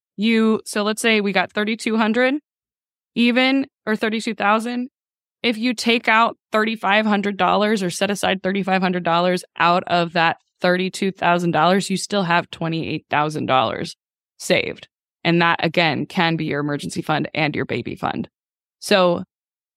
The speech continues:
that's what I would say. All right. I think you har-, you are in this position where you do have this extra income.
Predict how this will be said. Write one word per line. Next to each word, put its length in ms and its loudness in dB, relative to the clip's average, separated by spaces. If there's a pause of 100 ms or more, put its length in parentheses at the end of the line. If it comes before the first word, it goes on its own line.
(200)
that's 220 -10
what 100 -2
I 120 -4
would 140 -10
say. 340 -8 (400)
All 60 2
right. 460 2 (440)
I 100 2
think 400 0
you 280 2
har-, 580 2
you 220 0
are 120 4
in 200 0
this 160 0
position 440 0
where 80 -2
you 240 -6
do 340 -2
have 460 2
this 260 0
extra 360 -4
income. 580 0